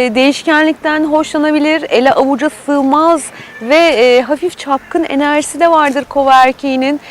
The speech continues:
E, bağlanmak konusunda sıkıntıları vardır. E, hem bağlanmaktan hoşlanır çünkü Satürn tarafında,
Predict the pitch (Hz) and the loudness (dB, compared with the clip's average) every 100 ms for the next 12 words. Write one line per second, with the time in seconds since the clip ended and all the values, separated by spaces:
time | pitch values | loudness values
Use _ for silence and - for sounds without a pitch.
0 | - - - 247 240 240 240 - - - | -20 -16 -2 0 2 2 0 -6 -20 -20
1 | _ - 214 233 240 262 277 294 359 - | _ -16 0 4 6 6 4 4 0 0
2 | - 370 359 359 339 381 349 349 330 330 | 0 2 2 2 2 2 0 0 2 4
3 | 330 349 349 320 302 269 320 - - - | 4 4 4 4 4 2 0 -4 -20 -20
4 | - 220 254 269 277 330 427 330 185 247 | -2 4 4 4 2 2 2 -2 -4 0
5 | 262 277 294 320 349 370 - 392 349 359 | 4 6 6 4 4 2 4 2 4 2
6 | - 403 415 415 - - - - 294 302 | 2 4 4 4 0 -14 -20 -6 0 0
7 | - 285 - 311 294 277 - 269 262 254 | 2 0 2 0 2 0 2 2 0 -4
8 | 277 277 277 | -2 -2 -4